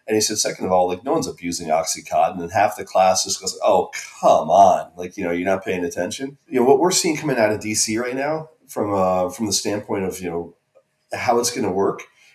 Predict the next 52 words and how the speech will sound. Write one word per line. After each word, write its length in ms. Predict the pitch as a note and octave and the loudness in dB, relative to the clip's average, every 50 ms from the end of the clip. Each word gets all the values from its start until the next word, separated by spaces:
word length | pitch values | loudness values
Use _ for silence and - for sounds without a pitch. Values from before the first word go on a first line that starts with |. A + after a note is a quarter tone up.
| _ _ - | _ _ -2
I 80 | A2 A#2+ | 0 2
think 100 | - D3+ | 2 2
it's 160 | C3 C3 - | 0 0 -2
gonna 140 | - A2 G2 | -4 -4 -4
require 480 | F#2+ F#2 - - - A#2 - A#2+ F#2 G2 | -4 -6 -6 -4 -2 -2 -2 -2 -4 -10
quite 280 | - - - A#2+ A#2 | -8 -6 -4 -4 -2
a 40 | B2 | -4
few 180 | A#2+ - A2+ G#2+ | -6 -6 -4 -4
other 140 | G2+ G2 | -4 -4
places 500 | F#2+ - G#2 F2+ G#2+ B2+ - - G2+ - - | -4 -4 -4 -4 -4 -4 -4 -4 -6 -8 -8
to, 280 | F#2 F2+ F2 F2 F2 E2 | -4 -2 0 0 0 -2
to 80 | E2+ | -4
follow 380 | F2 - - F#2 F#2 F2+ F#2 F2+ | -8 -4 0 2 2 2 2 0
suit 420 | F2+ - - F#2 F#2+ G2 - - | -2 -2 -2 -2 -4 -4 -6 -6
and 100 | - F#2+ | -6 -6
say, 220 | F#2+ - - - - | -4 -4 -2 -2 -2
"Hey, 140 | G#2+ G2 F#2 | -2 -2 -4
we, 260 | F2+ F#2+ F#2+ F#2+ - - | -4 -4 -6 -8 -8 -8
we 80 | G2 G2 | -8 -8
believe 260 | G2 G2+ F#2+ F#2+ F#2+ | -6 -6 -6 -6 -6
in 100 | G2 F#2+ | -6 -6
what 140 | F2+ F2 - | -6 -6 -8
D 140 | F#2+ F#2+ | -6 -6
C 180 | F#2 - - F#2 | -4 -4 -4 -4
has 160 | F2 E2+ - | -6 -6 -6
done. 240 | - G#2 A#2+ A2 F2+ | -4 -4 -4 -2 -4
We've 100 | F2 E2 | -4 -4
gotta 200 | - F2+ F2 - | -4 -4 -4 -4
provide 280 | - G2 F2+ F2 E2+ E2 | -4 -4 -4 -4 -4 -4
these 160 | E2+ F2 - | -4 -4 -4
same 160 | - F2 E2+ | -4 -4 -6
protections," 520 | - F2 D#2+ F2 E2+ F2 - B2+ B2+ A#2+ | -6 -8 -8 -6 -6 -6 -6 -6 -8 -8
'cause 160 | - - F2+ G2+ | -8 -10 -8 -8
if 180 | A#2+ C#3 - | -8 -6 -4
not, 220 | B2+ C#3 C#3 A2+ - | -2 0 0 0 0
and 100 | G2 F#2+ | -2 -6
they're 80 | F#2+ | -6
just 180 | G2+ G#2 - - | -4 -4 -4 -4
an 60 | F#2 | -2
outlier, 580 | F2 G#2 C3 - - E2 D#2+ D#2+ D#2+ E2+ - - _ _ _ _ _ _ _ _ _ - | 0 0 0 0 -2 -4 -4 -4 -4 -6 -8 -10 _ _ _ _ _ _ _ _ _ -2
I 60 | - A2+ | 2 2
don't 180 | D#3+ E3 F#2+ | 2 2 2
know 120 | F#2+ F#2 F#2 | 0 0 0
whether 220 | F#2+ F#2+ F#2 F#2+ | 0 0 0 0
or 60 | F#2+ | 0
not 160 | F#2+ F#2 F#2 | 0 0 0
it's 120 | F#2 F2+ - | 0 -2 -4
strong 340 | - - - G2+ A2 B2+ A2+ | -4 -2 0 0 0 0 0
enough 280 | F2 D#2+ E2 E2 - - | -2 -6 -6 -8 -10 -10
to, 200 | - F#2 E2+ E2+ | -6 -4 -2 -2
uh, 320 | E2+ E2 E2 E2+ D#2+ D#2+ D#2+ | -2 -2 -4 -4 -6 -8 -8
to 260 | - G2+ F2 D#2+ D#2 | -8 -8 -8 -8 -10